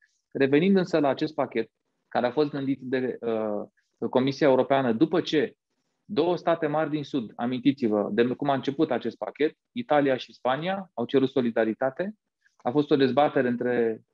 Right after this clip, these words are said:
Franța și Germania și Macron și Merkel au fost de acord că trebuie să genereze un pachet de sprijin pentru țările care suferă mai mult și, ca dovadă, o să și vedeți că diferă cuantumul sumelor alocate la nivelul statelor membre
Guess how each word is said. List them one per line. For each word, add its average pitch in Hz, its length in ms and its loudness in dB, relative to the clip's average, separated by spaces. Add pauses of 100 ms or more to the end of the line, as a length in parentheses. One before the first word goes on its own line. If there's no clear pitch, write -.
(100)
Franța 139 320 -4
și 120 140 -8
Germania 139 680 -2 (320)
și - 200 -6
Macron 151 360 0
și 147 140 -6
Merkel 143 300 2
au 120 40 2
fost 131 120 0
de 120 60 2
acord 147 360 0 (420)
că 143 160 0
trebuie 143 280 0
să 139 140 -2
genereze 127 380 -2
un 123 100 -2
pachet 120 340 -2
de 120 80 -2
sprijin 123 400 -6
pentru 117 300 -4
țările 120 360 0
care 117 220 -2
suferă 117 360 -4
mai 107 140 0
mult 147 240 -2
și, - 120 -18
ca 127 140 -4
dovadă, 120 480 2 (240)
o 127 100 -2
să 127 120 -4
și 123 140 -4
vedeți 135 380 2
că 120 320 2 (240)
diferă 131 760 2 (300)
cuantumul 131 500 0
sumelor 120 400 -4
alocate 113 420 -4
la 110 100 -4
nivelul 110 300 -4
statelor 110 360 -4
membre 175 420 -2